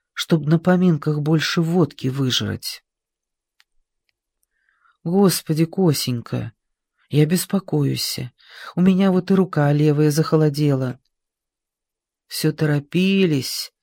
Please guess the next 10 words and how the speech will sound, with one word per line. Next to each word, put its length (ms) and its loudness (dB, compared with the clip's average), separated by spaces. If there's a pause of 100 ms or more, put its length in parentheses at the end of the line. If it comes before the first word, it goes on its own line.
(400)
торопились, 1000 -4 (460)
наслаждение 1000 0
искали. 720 -6 (720)
А 120 2
ее 260 6
на 100 4
второй 380 2
день 320 4
вынесли 540 0
скоты. 760 -4